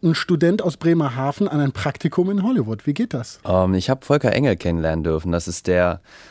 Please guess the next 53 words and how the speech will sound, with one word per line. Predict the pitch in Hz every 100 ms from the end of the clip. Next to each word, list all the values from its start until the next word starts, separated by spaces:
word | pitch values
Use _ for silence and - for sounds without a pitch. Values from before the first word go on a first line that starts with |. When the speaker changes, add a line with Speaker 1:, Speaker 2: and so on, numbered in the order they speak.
| -
Speaker 2:
äh, | 87
Co-Produzent | 85 - 131 - 110 101 - 95
des | 92
neuen | 95 92
Independence | 92 101 98 104 101 92
Day | - 82
zwei | - - - 85 92 90
und | 87
der | 90 92
war | 87
bei | 82
uns | 73
an | 78
der | 87 87
Hochschule | 101 - 90 90
und |
hat | 90
dort | 82 82
eine | 82
Präsentation | - 87 85 78 90 95
gegeben. | 85 78 76 85 - - - - - - _
Und, | 90 95 92 90
ähm, | 87 85 82 85
ja, | 98 107 82
und |
ich | 82
fand | - 90
seine | 92 92 87 - -
Arbeit | 92 101 98 -
so | 95
interessant, | 101 95 - 95 104 - -
ähm, | 90 90 90
in | 95
den | 95 87
Visual | 104 98 87
Effects, | 90 92 92 -
die | 90
er | 90
dann | 90
eben | 90
auch | 85
gezeigt | - 82 85 85 92
hat, | 85 - - -
dass | -
ich | 95
ihn | 82
einfach | 87 98
mal | 92
nach | 95
einem | 92 87
Praktikum | 95 - 82 78
gefragt | 76 - -
hab. | - _